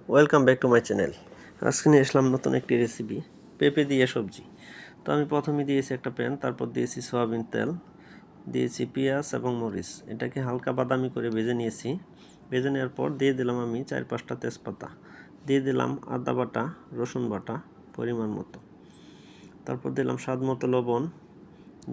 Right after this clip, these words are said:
দিলাম জিরার গুঁড়া, ধনিয়া এবং হলুদ। আমি বিশ কেজি পেঁপে সবজি করবো এখানে। তেল দিয়েছি আমি সোয়া কেজির মতো, দিয়ে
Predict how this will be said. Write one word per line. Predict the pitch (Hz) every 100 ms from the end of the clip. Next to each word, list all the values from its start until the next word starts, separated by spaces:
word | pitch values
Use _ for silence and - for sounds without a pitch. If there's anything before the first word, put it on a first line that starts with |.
| 117 -
দিলাম | 123 123 123
জিরার | 123 123 123 123 120
গুঁড়া, | 123 110 110 170 - - - - - - - 120 113
ধনিয়া | 120 127 131 127 139 175 - - 107
এবং | 113 131 -
হলুদ। | 123 110 92 - - - - - - - - - - - - -
আমি | 123 143 135
বিশ | 139 -
কেজি | - 147 147
পেঁপে | 147 143 135
সবজি | 131 123 127
করবো | 117 110 110
এখানে। | 117 117 151 -
তেল | 139 127
দিয়েছি | 131 127 117 117
আমি | 127 147
সোয়া | 139 131
কেজির | 131 120 107
মতো, | 92 - - - - - - - - - - - - - - 120
দিয়ে | 127